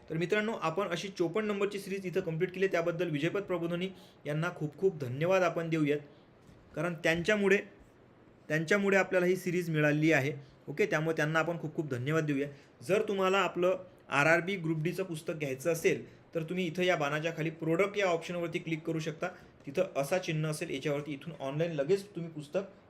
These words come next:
परचेस करू शकता. ठीक आहे, व्हिडिओ आवडला असेल तर नक्कीच व्हिडिओला लाईक करा,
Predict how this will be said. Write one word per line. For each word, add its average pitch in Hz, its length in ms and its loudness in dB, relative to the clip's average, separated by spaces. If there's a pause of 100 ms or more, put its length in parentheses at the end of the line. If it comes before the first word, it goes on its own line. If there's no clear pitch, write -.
(160)
परचेस 180 480 -2
करू 135 200 -4
शकता. - 360 -10 (360)
ठीक 220 140 -2
आहे, 127 80 4
व्हिडिओ 127 200 0
आवडला 151 300 4
असेल 160 220 -4
तर 160 60 -6
नक्कीच 147 260 -8
व्हिडिओला 139 340 -2
लाईक 135 200 -2
करा, 170 200 -4